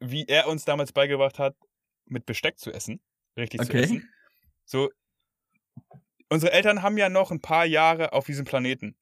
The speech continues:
Speaker 1: und die
Speaker 2: Ja.
Speaker 1: Welt wird nicht weniger digital, sondern sie
Speaker 2: Fakt.
Speaker 1: wird eher noch digitaler. Und da muss, also sowas wie online bestellen, sowas wie PayPal oder,
Speaker 2: Ja.
Speaker 1: äh, online Musik hören oder googeln oder so, ne?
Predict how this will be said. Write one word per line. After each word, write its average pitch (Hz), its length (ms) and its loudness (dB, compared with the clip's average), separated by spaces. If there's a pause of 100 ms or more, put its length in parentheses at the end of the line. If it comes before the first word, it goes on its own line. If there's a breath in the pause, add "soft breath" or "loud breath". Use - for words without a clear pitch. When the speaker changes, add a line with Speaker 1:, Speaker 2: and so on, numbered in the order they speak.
Speaker 1:
und 123 160 -6
die 131 60 -4
Speaker 2:
Ja. 117 80 -6
Speaker 1:
Welt 151 220 4
wird 147 120 -6
nicht 156 340 -6
weniger 147 400 2
digital, 120 500 -4 (760)
sondern 131 260 0
sie 131 80 -2
Speaker 2:
Fakt. 120 180 2
Speaker 1:
wird - 100 -6
eher 135 100 6
noch 151 200 -2
digitaler. 131 540 -2
Und 113 100 0
da 127 80 4
muss, - 300 -4
also 131 180 -2 (240 soft breath)
sowas 143 380 0
wie 123 120 -4
online 190 280 0
bestellen, 101 460 -8
sowas 123 280 -4
wie 123 60 -6
PayPal 175 580 -2
oder, 113 400 0
Speaker 2:
Ja. 110 280 -6 (200)
Speaker 1:
äh, 123 240 4
online 143 220 0
Musik 143 340 -4
hören 135 100 -4
oder 131 180 2
googeln 240 340 -2
oder 104 220 -4
so, 95 120 -10
ne? 131 200 -8